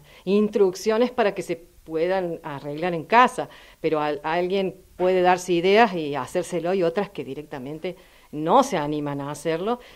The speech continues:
y bueno, y están llegando con estos, estos desastres importantes, como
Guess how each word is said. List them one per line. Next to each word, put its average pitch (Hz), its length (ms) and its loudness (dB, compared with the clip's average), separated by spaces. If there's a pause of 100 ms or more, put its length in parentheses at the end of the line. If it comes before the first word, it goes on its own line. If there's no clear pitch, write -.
y 160 100 -4
bueno, 202 260 4
y 160 40 0
están 196 320 -2
llegando 190 480 -2
con 151 180 -8
estos, 147 640 -12 (260)
estos 165 320 -8
desastres 151 480 -10
importantes, 180 760 -2
como 160 320 -2